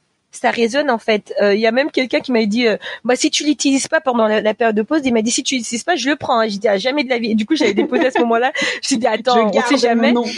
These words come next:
Speaker 1: Et du coup, voilà, je l'ai proposé. Et au final, euh, en plus, mes associés, au départ, elles étaient pas, elles ont dit, « Ouais, Batiboom pour l'immobilier, euh, bon. » Et finalement, en fait, euh, bah, ça marque. Et, et c'est, c'est vrai que ça reste dans l'esprit, en fait, euh,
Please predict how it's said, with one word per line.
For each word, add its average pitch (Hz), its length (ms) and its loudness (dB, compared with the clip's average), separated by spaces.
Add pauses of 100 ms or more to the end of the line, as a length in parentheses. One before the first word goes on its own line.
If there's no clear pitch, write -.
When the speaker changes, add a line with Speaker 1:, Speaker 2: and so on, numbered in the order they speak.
(220)
Speaker 1:
Et 285 140 0
du 294 160 0
coup, - 160 -4
voilà, 392 240 0
je - 80 -6
l'ai 262 100 0
proposé. 269 480 -2 (160)
Et 247 160 2
au 240 60 0
final, 285 420 0
euh, 226 160 2 (400)
en 262 60 -2
plus, 403 240 0
mes 285 100 0
associés, 269 320 -2
au 330 40 -2
départ, 262 240 0
elles 247 100 -2
étaient 208 160 -8
pas, 294 380 2 (340)
elles 254 160 -2
ont 269 40 -2
dit, « 269 120 -4
Ouais, 320 260 2
Batiboom 269 460 -4
pour - 120 -6
l'immobilier, 254 800 0
euh, 226 320 2 (240)
bon. » 233 140 -2 (720)
Et 269 80 0
finalement, 269 600 2 (200)
en 214 120 0
fait, - 360 -4
euh, 202 420 2
bah, 226 160 0
ça 277 180 0
marque. 214 360 -2 (120)
Et, 214 420 2
et 208 40 0
c'est, - 220 -6 (280)
c'est 240 140 0
vrai 294 240 0
que 277 240 2
ça 254 180 -2
reste 254 220 0
dans 247 140 2
l'esprit, 233 360 0
en 233 100 2
fait, 202 300 -2
euh, 185 220 4